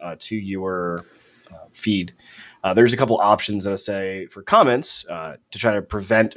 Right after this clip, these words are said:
s-, like, spammers or, you know, whatever these people are doing in the chat. Um, and actually, we're in the chat, in the comments, it's like, you know, "Do you allow it?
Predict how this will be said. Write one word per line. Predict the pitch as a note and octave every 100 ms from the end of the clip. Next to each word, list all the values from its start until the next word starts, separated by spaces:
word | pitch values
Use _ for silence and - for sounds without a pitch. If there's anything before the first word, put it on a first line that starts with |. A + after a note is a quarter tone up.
| _
s-, | - -
like, | A2 F#2+ F#2+
spammers | - A2 G#2 G2+ G2 F#2
or, | F#2 F2+ E2+
you | G#2
know, | F2+
whatever | F2 G#2 G2 G2
these | F#2+
people | - G#2+ F#2 F#2
are |
doing | F2+ F#2+ F2+ E2+ -
in | F#2
the | F2
chat. | - F#2 F2+ - - - - _ F2+
Um, | F#2 E2+ E2
and | A2+
actually, | A2 - A2
we're | G2
in |
the | F#2
chat, | - F2+
in | F#2
the |
comments, | F#2+ A2+ G2 F#2 -
it's | G2 -
like, | F#2+ -
you | F#2+
know, | E2+ -
"Do | G2
you | F#2
allow | G#2+ B2+ B2+
it? | B2 A#2